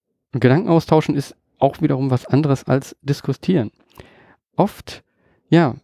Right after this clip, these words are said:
oft tauschen wir keine Gedanken aus, sondern wir diskutieren, weil zum Schluss denken wir dann doch, nach dem, was wir gesagt haben,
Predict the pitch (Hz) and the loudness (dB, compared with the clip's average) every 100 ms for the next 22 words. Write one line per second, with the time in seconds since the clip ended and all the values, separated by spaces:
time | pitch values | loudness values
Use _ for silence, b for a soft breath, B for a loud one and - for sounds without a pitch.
0 | - 160 - 160 185 - 156 - 143 127 | -6 -6 -2 0 0 0 -2 0 2 2
1 | 107 104 - 127 - 113 139 - 123 120 | 2 0 -2 -8 -2 0 0 0 0 0
2 | 117 b b b 127 131 - 127 - 147 | -2 b b b -4 -4 -4 -8 -2 2
3 | 180 143 135 139 - _ _ - 147 - | 2 2 0 0 -6 _ _ -6 -4 -4
4 | 196 - 180 165 156 151 147 135 - _ | -2 2 0 2 2 2 0 -4 -12 _
5 | 127 147 190 - 151 143 151 156 147 - | -2 -2 -2 -6 -8 -4 -2 0 -2 -2
6 | 143 123 127 151 151 143 | -2 0 -2 -2 -2 -2